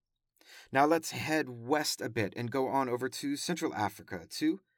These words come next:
Uganda and the Democratic Republic of Congo. The International Court of Justice, that's the I C J, has just ruled this week that the country of Uganda has to pay the Democratic Republic of Congo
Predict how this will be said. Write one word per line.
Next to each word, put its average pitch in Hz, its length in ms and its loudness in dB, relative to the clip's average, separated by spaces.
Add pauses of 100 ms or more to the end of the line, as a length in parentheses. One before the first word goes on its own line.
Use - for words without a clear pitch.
(340)
Uganda 113 440 2
and 120 140 0
the 95 60 -4
Democratic 110 440 -2
Republic 110 380 -6
of 127 140 -8
Congo. 80 580 -12 (640)
The 147 160 2
International 165 560 2
Court 165 220 2
of 127 140 -10
Justice, - 480 -4
that's - 240 -6
the 123 180 -4
I 131 240 0
C 131 340 -6
J, 113 440 -6 (680)
has 117 180 -2
just 175 260 0
ruled 165 300 0
this 156 220 2
week 127 300 -8 (520)
that 101 120 -4
the 95 60 -8
country 127 280 -4
of 107 80 0
Uganda 107 520 -2 (500)
has 117 320 0
to 165 100 -2
pay 151 380 0 (520)
the 98 60 -8
Democratic 127 540 -2
Republic 110 360 -6
of 104 100 -8
Congo 139 380 -4